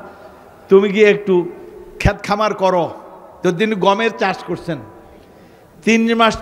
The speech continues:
তিন মাস পরে যখন গম পাকছে, গমের, গম কেটে বাড়িতে আনলেন, আর ক্ষেতে যেগুলি ছিল আগুন লাগিয়ে পুড়ে ফেললেন।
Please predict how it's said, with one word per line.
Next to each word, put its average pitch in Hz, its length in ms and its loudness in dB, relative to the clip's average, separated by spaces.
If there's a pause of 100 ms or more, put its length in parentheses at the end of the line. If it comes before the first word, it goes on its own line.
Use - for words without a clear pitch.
(100)
তিন 233 240 -4
মাস 233 200 2
পরে 226 260 2
যখন 220 320 0
গম 214 360 2
পাকছে, 240 600 2 (760)
গমের, 220 460 2 (680)
গম 233 240 2
কেটে 240 280 0
বাড়িতে 214 340 2
আনলেন, 180 340 -2 (1080)
আর 185 200 2 (100)
ক্ষেতে 247 320 -4
যেগুলি 247 360 0
ছিল 262 240 0
আগুন 233 320 0
লাগিয়ে 226 320 2
পুড়ে 208 260 0
ফেললেন। 165 300 -2